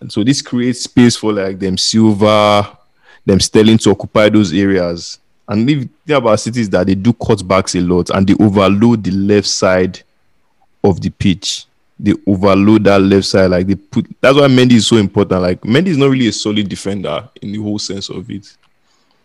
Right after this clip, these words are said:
But him going forward is, is solid. And he does this because Pep believes that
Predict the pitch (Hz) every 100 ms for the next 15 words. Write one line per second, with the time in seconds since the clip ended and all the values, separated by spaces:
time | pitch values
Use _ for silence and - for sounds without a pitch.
0 | _ _ - 107 127 120 107 110 107 104
1 | 101 95 90 76 117 _ _ _ _ _
2 | _ - - - - 98 - 104 101 95
3 | 90 95 104 107 143 123 107 101 98 95
4 | - - 123 95 98 104 95 87 85